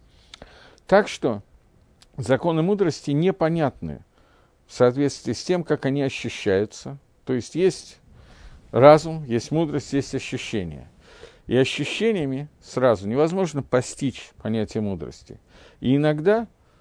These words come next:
побеждает Ецер и начинает как-то вот закрываться глаза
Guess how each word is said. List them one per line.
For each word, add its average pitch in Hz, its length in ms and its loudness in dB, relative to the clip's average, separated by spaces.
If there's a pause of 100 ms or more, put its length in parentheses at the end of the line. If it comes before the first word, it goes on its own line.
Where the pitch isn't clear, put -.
(120)
побеждает 151 720 4
Ецер 120 420 -2 (880)
и 143 460 2 (540)
начинает 151 880 -2 (240)
как-то 147 320 0
вот - 340 -4 (480)
закрываться 147 880 2
глаза 120 600 4